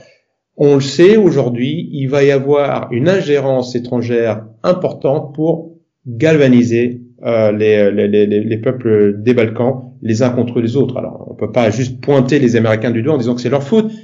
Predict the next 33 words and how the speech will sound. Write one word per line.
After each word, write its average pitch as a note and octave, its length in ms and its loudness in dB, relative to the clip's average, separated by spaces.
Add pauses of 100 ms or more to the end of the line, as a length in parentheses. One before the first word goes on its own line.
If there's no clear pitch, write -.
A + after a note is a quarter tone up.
(100)
Il B2 80 -6
y A#2 60 0
avait D#3+ 140 0
un C#3+ 100 0
terreau B2 320 0
qui A#2+ 100 -6
était B2+ 140 -4
fertile. D#3+ 720 -6 (120)
Les, A#2 360 4
les A2 160 -2
cicatrices C3 760 -2
de G#2 200 -8
la G#2 80 -2
Deuxième G#2+ 260 0
Guerre G#2+ 200 0
mondiale D3+ 640 0 (100)
n'étaient A#2 200 -6
toujours A#2+ 280 -2
pas, E3 400 2
euh, G#2+ 440 2
n'étaient G#2+ 200 -6
toujours A#2+ 220 -4
pas A2 100 0
guéries. E3 720 0
Euh, G#2 60 -4
pendant A#2 160 0
la - 20 2
Deuxième A#2 200 2
Guerre A#2+ 140 4
mondiale, A#2+ 540 0
bosniaques C3 420 -2
musulmans, B2+ 720 0
albanais C3 760 2